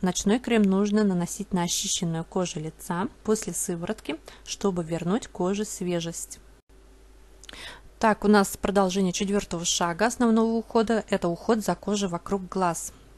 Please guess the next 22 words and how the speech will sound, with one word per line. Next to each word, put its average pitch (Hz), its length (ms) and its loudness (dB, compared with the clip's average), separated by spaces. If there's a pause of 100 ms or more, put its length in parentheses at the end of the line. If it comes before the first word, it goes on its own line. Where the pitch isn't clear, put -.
(380)
Э, 170 260 -2
для 175 180 -2
него 175 300 0
у 214 80 4
нас 180 300 -2
отдельная 175 520 -2
тема, 160 380 -4
да, 170 220 -2
потому 175 260 -4
что - 160 -6
кожа 185 380 0
вокруг 180 280 -4
глаз 170 400 0 (120)
тоньше 220 440 4
и 220 60 -6
чувствительнее, 240 880 -2 (360)
э, 190 320 0
чем 190 380 0 (140)
на 190 300 4
других 190 360 -2
участках 190 480 -6
лица, 185 340 0